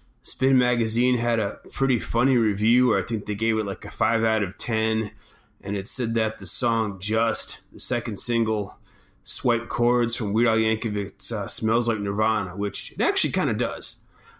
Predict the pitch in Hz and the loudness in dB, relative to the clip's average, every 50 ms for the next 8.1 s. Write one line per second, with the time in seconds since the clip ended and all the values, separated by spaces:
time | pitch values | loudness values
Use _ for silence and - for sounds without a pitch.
0 | _ _ _ - 170 170 113 110 117 - - _ _ _ _ _ - - _ _ | _ _ _ 0 2 2 2 0 -2 -6 -12 _ _ _ _ _ -20 -20 _ _
1 | _ _ _ _ _ _ _ _ - 123 - - 294 320 311 233 139 - 151 156 | _ _ _ _ _ _ _ _ -6 -2 0 2 2 4 2 2 0 0 0 0
2 | 160 - - 190 170 160 - - 123 110 107 - - - 147 143 139 131 123 117 | 0 0 2 2 2 2 2 0 0 0 0 -2 -2 -2 -2 0 0 2 0 0
3 | 113 - 98 104 120 131 131 127 123 117 117 120 117 117 113 110 104 101 98 - | 0 -2 0 0 0 0 0 0 0 0 2 2 2 2 2 0 0 0 -2 -2
4 | - - - - - - 101 101 101 101 98 - - - 135 131 131 - 127 117 | -4 -4 -8 -12 -12 -6 -4 -2 -2 -2 -2 -2 -2 0 0 0 0 0 0 0
5 | - 135 123 117 123 123 120 117 117 117 123 110 107 - 110 113 113 117 - 123 | 2 2 0 2 2 2 2 2 0 0 -4 -6 -6 -2 0 0 0 2 0 0
6 | 110 113 110 104 101 101 110 113 113 107 107 - 113 107 104 101 101 101 101 92 | 0 2 0 0 0 0 0 2 0 0 -2 -2 -2 0 0 0 -2 -2 -4 -4
7 | 92 90 - - - 120 117 - 131 107 101 92 92 95 101 101 98 95 95 95 | -6 -4 -4 -2 -2 -2 -2 0 0 0 0 0 0 -2 -2 -2 -2 -2 -2 -4
8 | 95 | -6